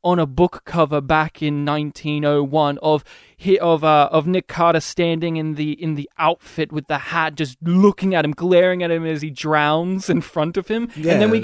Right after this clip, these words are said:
Speaker 1: get the
Speaker 2: and
Speaker 1: other perspective shot, and you see the bad guy, and he's, like, flailing, and he looks silly,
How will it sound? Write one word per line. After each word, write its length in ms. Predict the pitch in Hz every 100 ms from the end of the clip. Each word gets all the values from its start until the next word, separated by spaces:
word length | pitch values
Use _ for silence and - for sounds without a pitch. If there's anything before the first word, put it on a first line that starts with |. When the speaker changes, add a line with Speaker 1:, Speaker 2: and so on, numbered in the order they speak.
| 220
Speaker 1:
get 60 |
the 180 | 208 202
Speaker 2:
and 100 | -
Speaker 1:
other 240 | 190 180 190
perspective 760 | 208 - - 180 - 196 160
shot, 500 | - - 175 208 - - - -
and 180 | 190 190
you 80 |
see 220 | 190 208 202
the 100 | 180
bad 260 | 170 175
guy, 100 | 196
and 80 | 190
he's, 100 | 180
like, 140 | 175 -
flailing, 560 | - 165 160 185 208
and 80 | 196
he 80 | 180
looks 180 | 180 -
silly, 580 | - - 147 240 349